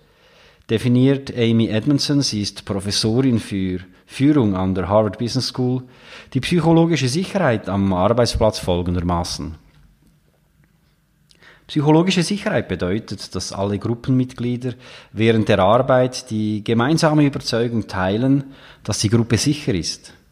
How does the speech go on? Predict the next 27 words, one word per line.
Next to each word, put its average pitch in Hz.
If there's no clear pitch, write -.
um 90
zwischenmenschliche 104
Risiken 107
einzugehen. 98
Konkret 113
oder 104
in 101
einfacheren 120
Worten 123
ausgedrückt 139
heißt 143
das, 135
dass 107
jedes 156
Teammitglied 147
die 113
Sicherheit 160
hat, -
dass 110
es 104
ohne 135
Angst 143
vor 104
Verurteilung, 104
Spott -
oder 92
Ausgrenzung 175